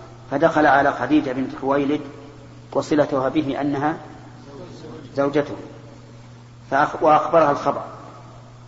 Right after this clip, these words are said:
وقال: "لقد"، نعم، فقال: "زملوني، زملوني"، فزملوه، أي لفوه بالغ-، بالغطاء حتى ذهب عنه الروع، يعني الخوف.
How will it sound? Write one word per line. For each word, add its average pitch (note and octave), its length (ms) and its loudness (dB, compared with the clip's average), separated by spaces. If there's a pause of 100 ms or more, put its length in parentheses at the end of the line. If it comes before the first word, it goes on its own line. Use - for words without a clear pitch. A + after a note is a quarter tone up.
(200)
وقال: D3+ 480 4 (880)
"لقد"، D#3 340 4 (260)
نعم، A#2 200 -4
فقال: D#3 400 4
"زملوني، D#3 600 8
زملوني"، D3 680 4
فزملوه، D3 640 2 (1200)
أي D3 120 4
لفوه D3 380 0
بالغ-، C3 480 -4 (180)
بالغطاء B2+ 540 -2 (1080)
حتى D#3 540 2
ذهب C#3 380 0
عنه B2+ 360 0
الروع، C3 300 -2 (360)
يعني B2+ 200 -6
الخوف. D#3 360 2